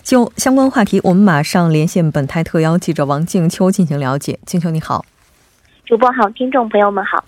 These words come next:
Speaker 1: 非常高兴和您一起来了解咱们今天这个话题。十三号的时候，我们看到中国政府是发布公告表示，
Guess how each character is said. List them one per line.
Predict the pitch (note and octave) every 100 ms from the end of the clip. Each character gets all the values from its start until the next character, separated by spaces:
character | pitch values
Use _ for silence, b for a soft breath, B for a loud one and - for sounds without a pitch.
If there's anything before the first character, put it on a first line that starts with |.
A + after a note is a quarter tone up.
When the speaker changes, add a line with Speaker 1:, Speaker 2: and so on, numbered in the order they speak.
| _ _
Speaker 1:
非 | - A#3
常 | A3+
高 | A3+
兴 | A#3 A3+ G#3+
和 |
您 | G3
一 | F#3+
起 | F#3+
来 | F3+ F3
了 | E3+ E3+
解 | E3
咱 | D#3
们 | D#3+
今 | - G3
天 | G3 F3+ F3
这 | F3 E3
个 | D3 C#3+ D3+
话 | F3+
题。 | D3+ D3+ C#3+
十 | - B3+
三 | C4+ B3+
号 | - A3+
的 | F3+
时 | F3+ F3+
候， | F#3
我 |
们 | D3
看 | -
到 | E3 E3+
中 | G3+ G3+
国 | D#3+
政 | E3 G3 E3+
府 | - - C3+
是 | C#3+ - - D3+ B2+
发 | D#3 E3 E3
布 | E3+
公 | C#3 F3+
告 | G3 D#3
表 | D#3 C3
示， | D3+ - D#3+